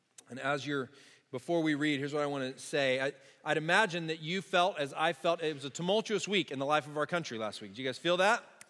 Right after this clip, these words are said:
Absolutely. It continues to be tumultuous. And, um, I'll say the most obvious thing about that.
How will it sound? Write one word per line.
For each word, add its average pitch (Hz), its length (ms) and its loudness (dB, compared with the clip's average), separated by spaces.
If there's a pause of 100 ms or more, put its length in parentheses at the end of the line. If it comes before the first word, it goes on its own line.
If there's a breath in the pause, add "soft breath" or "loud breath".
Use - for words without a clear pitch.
(960 loud breath)
Absolutely. 143 440 -4
It 131 60 -6
continues 165 500 -4
to 160 100 -10
be 151 160 -2
tumultuous. 147 840 -6
And, 127 320 -4
um, 120 380 -6 (340)
I'll 127 140 -8
say 160 140 -4
the 147 60 -2
most 139 260 -6
obvious 165 400 0
thing 151 240 -8
about 120 340 -4
that. 101 240 -16